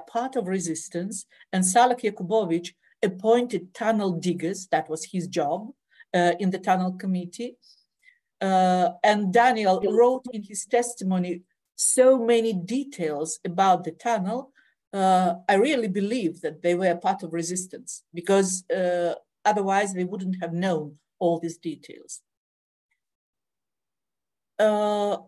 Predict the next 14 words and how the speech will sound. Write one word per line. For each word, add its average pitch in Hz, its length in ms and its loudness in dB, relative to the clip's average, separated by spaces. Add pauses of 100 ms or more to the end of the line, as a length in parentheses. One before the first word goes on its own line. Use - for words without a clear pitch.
(340)
in 240 140 2
his 240 260 -2
testimony, 208 840 -2 (260)
Daniel 247 840 2
Ostashinsky, 226 1200 -4 (1120)
uh, 185 260 0 (200)
gives 233 260 2
an 226 160 4
impression 202 880 -4 (260)
that 214 220 2
it 233 120 -6
was 220 320 2
his 262 240 -4
mission, 208 720 -4